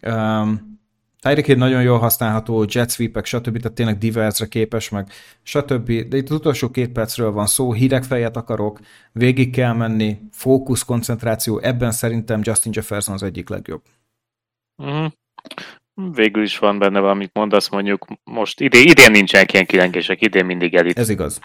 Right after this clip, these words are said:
Speaker 1: ez igaz, még töm-, tömve is van keményen. Na de ki legyen a másik elkapó?
Speaker 2: Abszolút. Másik elkapom, ö, na ide akkor hozok egy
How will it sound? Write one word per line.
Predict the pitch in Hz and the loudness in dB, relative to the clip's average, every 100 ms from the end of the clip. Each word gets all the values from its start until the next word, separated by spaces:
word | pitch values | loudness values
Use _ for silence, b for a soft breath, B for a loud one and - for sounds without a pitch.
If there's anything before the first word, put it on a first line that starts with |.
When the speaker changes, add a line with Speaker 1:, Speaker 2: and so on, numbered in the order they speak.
| - | -10
Speaker 1:
ez | 104 | -8
igaz, | 98 92 | -6 -4
még | 123 123 | -2 0
töm-, | 123 117 110 | 0 0 0
tömve | 120 113 107 | 0 0 -2
is | 95 | -4
van | - 92 | -6 -10
keményen. | 92 98 87 90 82 - | -8 -8 -6 -6 -6 -4
Na | 143 | 0
de | 147 | 0
ki | 147 | 2
legyen | 180 160 | 0 0
a | 165 | 0
másik | 170 - 123 | -2 -4 -4
elkapó? | 117 98 107 | -4 -2 4
Speaker 2:
Abszolút. | 110 107 - - B B B B | 6 6 4 -8 B B B B
Másik | - 143 131 - - | 2 4 4 4 8
elkapom, | 120 - 110 - 113 107 95 | 8 6 0 4 6 4 0
ö, | - 120 120 120 120 - _ _ | 0 4 6 6 4 0 _ _
na | 120 | 4
ide | 131 113 | 10 8
akkor | - 113 | 8 6
hozok | 107 101 | 6 6
egy | 107 95 | 4 4